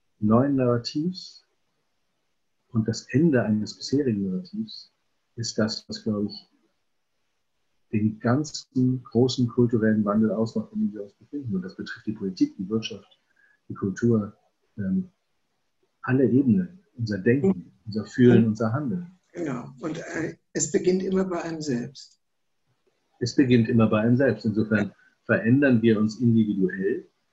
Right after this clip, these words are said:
Speaker 1: und wachsen über alte Selbstbilder und,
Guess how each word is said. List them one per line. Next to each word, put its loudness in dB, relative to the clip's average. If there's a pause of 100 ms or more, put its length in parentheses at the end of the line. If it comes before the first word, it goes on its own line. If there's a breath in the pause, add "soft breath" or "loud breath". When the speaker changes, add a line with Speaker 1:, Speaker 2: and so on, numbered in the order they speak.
Speaker 1:
und -6
wachsen -2
über 0
alte 0 (540)
Selbstbilder 2
und, -12